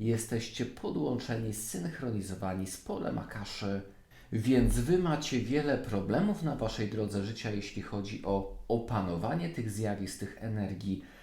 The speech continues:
ale wyższy ja, wasza dusza są przy was, są z wami, was prowadzą,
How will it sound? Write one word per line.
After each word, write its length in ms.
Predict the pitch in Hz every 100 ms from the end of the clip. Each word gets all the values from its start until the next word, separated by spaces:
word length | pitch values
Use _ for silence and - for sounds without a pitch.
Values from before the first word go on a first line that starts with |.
| - -
ale 460 | 113 110 104 101 101 - - - - - - - -
wyższy 600 | 90 98 95 - - 123
ja, 400 | 110 92 87 - - - -
wasza 520 | 104 98 151 190 -
dusza 600 | 156 139 123 135 123 120 - - -
są 300 | - 175 156
przy 360 | - - 151
was, 280 | 113 101 -
są 200 | 120 113
z 120 | 107
wami, 340 | 113 123 117 110
was 420 | 117 117 - - -
prowadzą, 680 | 165 170 156 165 139 123